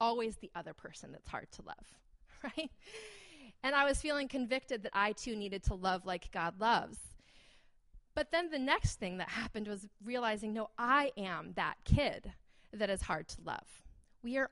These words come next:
all that kid. If we are honest about what is going on inside, that part of us that we hide from the world, behind those masks that we put on, we are all hard to love.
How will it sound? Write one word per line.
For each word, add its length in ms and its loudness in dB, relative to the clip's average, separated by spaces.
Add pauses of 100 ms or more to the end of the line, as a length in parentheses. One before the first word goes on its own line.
all 520 4
that 260 2
kid. 280 -6
If 140 -12
we 120 -4
are 120 -6
honest 400 2
about 240 -2
what 140 -2
is 120 -4
going 280 -4
on 460 -4 (360)
inside, 760 -4 (380)
that 220 0
part 280 2
of 120 0
us 320 2
that 160 -2
we 260 -6 (180)
hide 360 4
from 200 -8
the 80 -8
world, 380 -8
behind 480 -2
those 240 -2
masks 640 0
that 180 -4
we 80 -4
put 340 -4
on, 540 -2 (1300)
we 160 -6
are 140 -4
all 260 2
hard 280 -2
to 100 -8
love. 260 -12